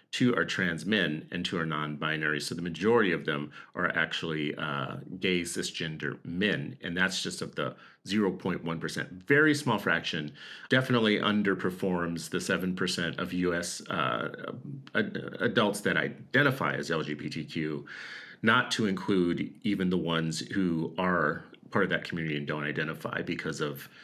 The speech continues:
stigma and other reasons. But the thing that makes me mad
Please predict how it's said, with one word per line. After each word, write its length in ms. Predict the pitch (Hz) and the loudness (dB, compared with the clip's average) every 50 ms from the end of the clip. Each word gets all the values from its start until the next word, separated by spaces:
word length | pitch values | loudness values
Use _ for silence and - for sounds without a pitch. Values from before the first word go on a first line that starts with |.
| - - - | -20 -14 -10
stigma 640 | - - - 107 90 - - 80 71 71 80 - - - - | -10 -2 0 0 0 0 -2 -4 -4 -4 -4 -6 -8 -6 -6
and 220 | 85 78 73 73 - | -4 -4 -4 -4 -4
other 180 | - 82 76 71 | -4 -4 -4 -4
reasons. 500 | 69 73 87 101 - 82 73 76 76 - - - - - - - - - - - | -2 -2 -2 0 0 -2 -4 -4 -6 -10 -12 -14 -14 -12 -12 -10 -10 -10 -8 -8
But 280 | - 127 - 131 - - | -2 0 2 2 4 4
the 280 | 117 101 80 - - - | 4 4 4 2 0 0
thing 300 | - 156 175 185 185 180 | 2 4 6 6 6 6
that 160 | 143 120 - 98 | 4 2 2 2
makes 240 | 98 92 - - | 0 -2 -4 -4
me 100 | 98 90 | -4 -2
mad 400 | 80 82 82 101 120 131 127 127 | 0 2 2 2 2 0 0 -4